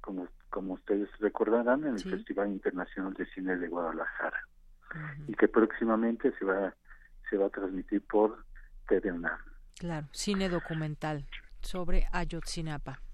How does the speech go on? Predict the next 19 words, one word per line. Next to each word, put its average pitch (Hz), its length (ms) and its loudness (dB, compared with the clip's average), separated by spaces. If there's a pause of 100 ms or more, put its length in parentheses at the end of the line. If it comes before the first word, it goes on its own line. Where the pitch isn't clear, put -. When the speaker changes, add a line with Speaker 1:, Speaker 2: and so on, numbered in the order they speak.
(680)
Speaker 1:
Así 113 400 4
es. 101 120 4 (580)
Y 165 280 8
también 139 440 6
tenemos 127 420 4
nuestra 110 320 0
agenda 123 760 0 (400)
semanal, 131 600 2 (360)
Speaker 2:
Ujú. 190 320 -8
Speaker 1:
donde 101 300 -4
vienen 110 760 0
las, 95 240 0 (680)
todas 117 280 8
las 98 160 0 (140)
actividades 104 560 2
académicas, 113 800 0
deportivas 104 600 -2
y - 40 -6
culturales 110 600 2